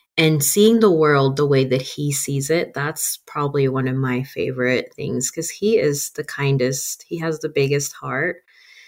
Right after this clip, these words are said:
And I always tell him that he sees with his heart, because he always sees,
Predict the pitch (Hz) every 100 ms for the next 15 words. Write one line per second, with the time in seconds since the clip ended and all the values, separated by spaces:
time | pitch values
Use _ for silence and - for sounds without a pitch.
0 | _ - 151 156 160 180 185 175 - -
1 | 151 147 147 135 139 131 123 - 143 -
2 | 139 135 - 139 139 139 135 - 127 117
3 | - 143 139 135 135 - - 151 160 165
4 | 165 - 147 143 -